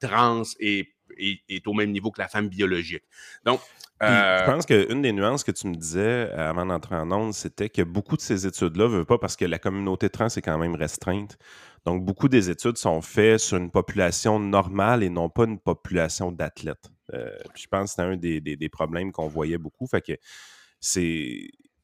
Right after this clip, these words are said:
Speaker 2: c'est justement un athlète d'élite, euh, c'est, ça commence à être difficile de dire, euh,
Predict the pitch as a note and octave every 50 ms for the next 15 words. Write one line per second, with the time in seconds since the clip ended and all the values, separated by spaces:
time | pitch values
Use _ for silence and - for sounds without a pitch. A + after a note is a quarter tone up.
0 | _ _ _ - - - G#2+ G2+ F#2+ - - - A#2 G#2 A2 A#2 G#2+ G2 G2 G2
1 | G2+ G#2 - - B2 B2 A#2+ A2 G2+ F#2+ A2 G#2 G2 G2 A2 B2 C#3 - - -
2 | - _ _ - F2 F2+ F2+ F2 E2+ E2 D#2+ D#2+ - - - - - F#2 D#2+ -
3 | - - F#2+ - - F#2 F#2+ G#2+ A2+ - A2 F#2+ F2 F2 E2+ E2+ - - - A2+
4 | A2+ A#2 G#2+ F#2 E2+ D#2+ E2 F#2 G2+ G#2+ G2 D#2+ C#2+ C#2+ C2+ C2+ C#2+ A1 -